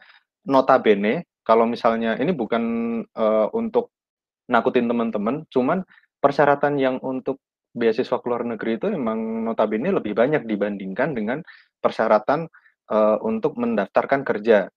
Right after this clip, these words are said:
Ini secara umum ya, tapi bukan berarti yang, eh, mendaftarkan kerja itu lebih, eh, gampang atau kayak gimana, enggak. Ah,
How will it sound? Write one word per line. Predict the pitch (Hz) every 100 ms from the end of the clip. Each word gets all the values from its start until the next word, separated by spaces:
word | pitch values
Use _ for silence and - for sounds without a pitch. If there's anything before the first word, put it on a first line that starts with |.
| _
Ini | - 147
secara | - 131
umum | 120 135 135
ya, | 98 104 -
tapi | 110 143
bukan | 117 110 107
berarti | 104 - 127
yang, | 110 104
eh, | 101 _ 110 101 104 104 104 98 -
mendaftarkan | 107 101 - 104 101 104 104
kerja | 107 104 98
itu | 98 135 139
lebih, | 123 101 104 - - _ _
eh, | 101 101 101 101 101
gampang | 95 101 113
atau | 107 113
kayak | 98
gimana, | 101 107 113
enggak. | 110 110 -
Ah, | -